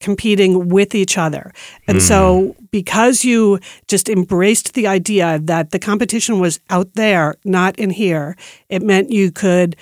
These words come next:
Speaker 1: say what you needed to say, be honest, be direct, uh, as often as possible.
Speaker 2: Now, when Shoe Dog came out, he talked about, uh, s-, the, being from the Sparky Anderson School of Management. Maybe we can hear that clip now.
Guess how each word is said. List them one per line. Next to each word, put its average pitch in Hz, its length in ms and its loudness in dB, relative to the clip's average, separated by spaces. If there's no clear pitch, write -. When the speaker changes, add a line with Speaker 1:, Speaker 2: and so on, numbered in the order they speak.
Speaker 1:
say 202 340 2
what 214 140 0
you 208 100 0
needed 190 280 2
to 196 100 -8
say, 185 540 0
be 190 160 2
honest, 185 640 2
be 185 140 0
direct, 175 640 -2
uh, 170 360 2
as 180 160 0
often 175 500 -2
as - 160 -8
possible. 156 500 -6
Speaker 2:
Now, 127 80 2
when 131 80 2
Shoe 240 180 2
Dog 123 300 4
came 110 260 2
out, 107 320 2
he 220 220 -2
talked 214 300 0
about, 107 420 2
uh, 95 220 0
s-, - 320 -6
the, 101 320 -14
being 143 180 2
from 117 180 -2
the 90 80 -4
Sparky - 760 -2
Anderson 123 600 -2
School 120 500 -2
of 95 220 -6
Management. 101 540 -2
Maybe 117 220 -2
we 113 140 -2
can 87 160 -4
hear 98 180 -2
that 87 180 -6
clip - 260 -6
now. - 300 -8